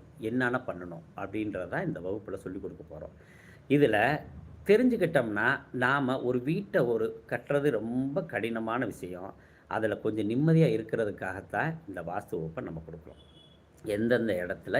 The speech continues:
என்னென்ன செய்யலாம், எதை எதை செய்யக்கூடாது அப்படின்றத முதல் தெரிஞ்சுக்கலாம். இதுல வந்து நீங்க பொதுமக்களும் கலந்துக்கலாம். ஏன்னா,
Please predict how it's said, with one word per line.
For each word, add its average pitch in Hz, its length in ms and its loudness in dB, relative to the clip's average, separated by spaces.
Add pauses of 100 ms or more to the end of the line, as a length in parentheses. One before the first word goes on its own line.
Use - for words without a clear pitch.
(100)
என்னென்ன 104 420 0
செய்யலாம், 87 520 -2 (380)
எதை 123 260 6
எதை 139 180 4
செய்யக்கூடாது 98 680 2 (200)
அப்படின்றத 110 580 0
முதல் 90 300 0
தெரிஞ்சுக்கலாம். 85 500 -10 (100)
இதுல 143 240 2
வந்து 110 260 -2
நீங்க 107 300 0
பொதுமக்களும் 151 760 0
கலந்துக்கலாம். 85 540 -8 (380)
ஏன்னா, 123 200 4